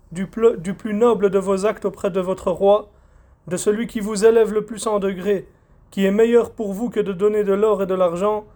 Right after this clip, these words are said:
qui est meilleur pour vous que de rencontrer vos ennemis et que vous frappiez leurs coups et qu'ils frappent vos coups ? Ils ont dit, « Certes, ô messager d'Allah. » Le prophète sallallahu alayhi wa sallam dit alors, « L'évocation d'Allah. »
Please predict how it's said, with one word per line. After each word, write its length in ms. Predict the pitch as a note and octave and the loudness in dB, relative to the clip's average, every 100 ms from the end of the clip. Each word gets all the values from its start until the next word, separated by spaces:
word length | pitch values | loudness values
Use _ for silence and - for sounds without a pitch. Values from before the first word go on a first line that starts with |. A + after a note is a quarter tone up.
| _ _ _ | _ _ _
qui 160 | - G3 | -2 0
est 40 | |
meilleur 360 | G3+ A3+ A3+ A3+ | 2 2 2 -2
pour 200 | G#3+ F#3+ | -6 -6
vous 120 | A#3 | -6
que 140 | G#3 | -2
de 100 | F#3+ | 0
rencontrer 580 | F#3+ G#3+ G#3+ G#3 G3+ G#3 | 0 0 -4 -6 -4 -4
vos 280 | F#3+ F#3 F#3 | -2 -2 0
ennemis 320 | G#3+ G#3 A3+ | -2 -2 -2
et 100 | G3+ | -4
que 100 | G3+ | -2
vous 200 | G3 F#3+ | -4 -4
frappiez 500 | - - G#3+ G#3 G3+ | -2 0 0 -2 -2
leurs 220 | G3 F3+ | -2 -2
coups 240 | - A#3+ A3 | -4 -2 -2
et 40 | |
qu'ils 180 | - G3 | -4 -8
frappent 280 | - G#3+ F3 | 0 -2 0
vos 140 | G3 | -6
coups ? 320 | G3 A#3+ B3+ - _ _ _ _ _ | -2 -2 -2 -8 _ _ _ _ _
Ils 180 | F#3 F3 | -8 -2
ont 120 | G3+ | -2
dit, « 160 | G3 G3+ | -2 -4
Certes, 340 | - B3 - | 4 4 4
ô 60 | G#3 | -4
messager 400 | G3 G3 F3+ F3 | -4 -4 -4 0
d'Allah. » 400 | E3+ E3+ E3+ - _ _ _ _ _ _ _ _ _ | 0 2 0 -2 _ _ _ _ _ _ _ _ _
Le 100 | E3+ | -6
prophète 380 | E3+ - G3+ A3 | -2 0 2 2
sallallahu 640 | - G#3+ G#3+ A3+ A3 G3 G#3 | 2 0 2 4 2 2 0
alayhi 340 | G#3 A3 F#3+ | 0 -2 -2
wa 140 | G#3 | -2
sallam 400 | G3 A3 G#3+ G3+ | -2 -2 -2 -2
dit 160 | F#3+ G3+ | -2 4
alors, « 420 | G3+ A3 A#3 - _ _ _ _ | 4 4 -2 -6 _ _ _ _
L'évocation 720 | F3 G#3 G3+ G#3 G3+ F3 G3 | -2 -2 0 0 0 -2 0
d'Allah. » 460 | F3 E3+ F3+ D#3+ | 2 2 2 0